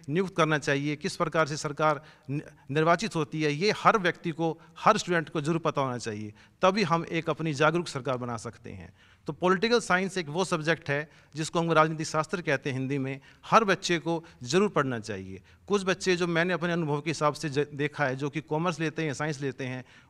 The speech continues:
उनको इतनी नॉलेज पॉलिटिकल साइंस के बारे में नहीं हो पाती, लेकिन मेरा उनको भी ये जरूर अनुमान है, मेरा उनको भी ये जो है कहना है कि वो ज-,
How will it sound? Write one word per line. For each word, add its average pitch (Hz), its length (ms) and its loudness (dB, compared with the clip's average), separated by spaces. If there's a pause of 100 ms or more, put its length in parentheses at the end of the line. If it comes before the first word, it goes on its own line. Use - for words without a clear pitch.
उनको 190 400 0
इतनी 190 340 -2
नॉलेज 156 440 0 (240)
पॉलिटिकल 175 340 2
साइंस 160 260 0
के 165 80 -6
बारे 156 180 2
में 147 80 -2
नहीं 156 140 2
हो 156 80 0
पाती, 110 380 -6 (260)
लेकिन 170 200 2
मेरा 175 260 4
उनको 180 380 2
भी 196 120 0
ये 190 100 4
जरूर 175 240 2
अनुमान 156 420 2
है, 151 180 -2 (240)
मेरा 160 140 2
उनको 175 360 0
भी 185 140 0
ये 175 60 4
जो 165 100 -2
है 160 60 2
कहना 151 320 0
है 147 140 2
कि 165 120 -4
वो 160 260 -6 (180)
ज-, 147 220 -6